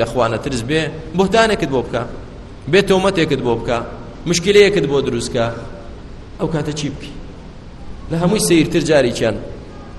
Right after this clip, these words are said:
کە لە کەناڵێکی ئاسمانی بینیم، کەناڵێکی ئاسمانی عەرەبی بینیم، پیاوێکی سەلەفی بین، پیاوێکی سەلەفیم بینی کە ئیمام و خەتیب و لە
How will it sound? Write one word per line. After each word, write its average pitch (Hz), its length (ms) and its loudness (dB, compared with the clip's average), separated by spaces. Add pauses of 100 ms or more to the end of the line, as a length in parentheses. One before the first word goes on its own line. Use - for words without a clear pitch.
(240)
کە 185 120 6
لە 180 120 8
کەناڵێکی 180 480 6
ئاسمانی 139 380 2
بینیم، 120 360 0 (800)
کەناڵێکی 139 400 2
ئاسمانی 120 320 0
عەرەبی 117 440 2
بینیم، 107 260 -2 (2500)
پیاوێکی 190 540 4
سەلەفی 151 500 2
بین، 151 160 2 (640)
پیاوێکی 170 400 4
سەلەفیم 139 400 2
بینی 147 220 0
کە 160 120 2
ئیمام 160 240 4
و - 20 0
خەتیب 147 360 0
و 131 120 2
لە 123 40 4